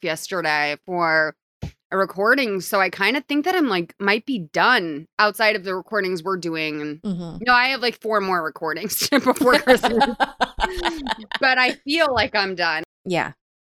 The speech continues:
Speaker 2: My friend in Qatar texted back to the Reddit post. <laughs>
Speaker 1: What did she say?
Speaker 2: 'Cause it was just sent with no context, and she just said,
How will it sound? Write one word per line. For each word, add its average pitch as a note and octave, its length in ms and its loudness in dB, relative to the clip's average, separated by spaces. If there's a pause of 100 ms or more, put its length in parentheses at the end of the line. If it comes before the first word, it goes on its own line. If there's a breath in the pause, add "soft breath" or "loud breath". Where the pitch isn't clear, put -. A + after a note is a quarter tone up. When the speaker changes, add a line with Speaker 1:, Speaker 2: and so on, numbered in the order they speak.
(840)
Speaker 2:
My G#3 180 2
friend A#3 400 0
in F3+ 220 0
Qatar D#3+ 480 2
texted D#3+ 440 -6
back - 400 -2
to F3 120 -4
the D#3 100 -6
Reddit C#3+ 280 -4
post. - 600 0
<laughs> - 40 -16 (360)
Speaker 1:
What C#4 160 -8
did D4+ 160 0
she D4 200 2
say? C4 420 0 (100)
Speaker 2:
'Cause A#3 120 6
it A3+ 100 6
was A3+ 120 4
just A#3 180 2
sent G3+ 160 4
with F3+ 160 0
no F3 120 4
context, E3 540 -2
and F3 80 -4
she - 80 -6
just E3+ 180 -6
said, E3+ 220 0